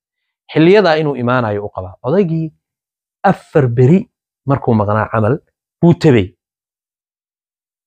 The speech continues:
War odaygii, odaygii ma arag baa lii. Maalmahan nooma imaan. Haddana waa iska dhayalsaday.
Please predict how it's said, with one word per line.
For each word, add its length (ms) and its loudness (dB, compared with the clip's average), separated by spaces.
War 100 2
odaygii, 300 2
odaygii 260 -2
ma 140 0
arag 200 -6
baa 140 -16
lii. 160 -20
Maalmahan 440 0
nooma 240 -2
imaan. 300 -18
Haddana 300 0
waa 80 2
iska 200 -8
dhayalsaday. 580 -6